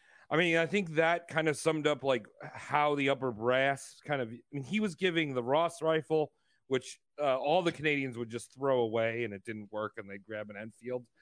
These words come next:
And then he shows up to the front line and he's like, almost like, you know, his officers were treating him like putting their coats down for him to walk around, you know? And this guy, like, pranced around the battlefield,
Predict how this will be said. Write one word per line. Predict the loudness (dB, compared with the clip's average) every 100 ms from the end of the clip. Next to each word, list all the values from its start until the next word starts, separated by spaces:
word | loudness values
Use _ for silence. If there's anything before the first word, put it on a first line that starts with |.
| _ _ -20 -20 _ 2
And | 4
then | 4
he | 4 2
shows | 2 2 4 0
up | 2
to | 2
the | 2
front | 2 0 2
line | 2 4 4 4 2 -2
and | -2
he's | -4 0
like, | 2 2 -2 _ _ _ _ _ _ _
almost | 2 4 4 2 2
like, | 2 2 _ _ 0
you | 4
know, | 4 4
his | 0 -2 0
officers | 2 2 -2 -2 -2 -2
were | -4
treating | -2 0 2 2
him | 2 2
like | 2 0 0
putting | 0 2
their | -2
coats | 0 0 0 -2 -8
down | -6 -6 -8
for | -6 -4
him | -4 -6 -6
to | 0
walk | 2 2 0
around, | -4 0 0 -2 -4 _ -20 -20 -14 0
you | 2
know? | 4 4
And | 2 2
this | 0 2
guy, | 2 2 0 -2 -2
like, | -2 -2
pranced | 0 0 0 -4 -4
around | 0 2 2 2
the |
battlefield, | 2 2 2 0 0 -2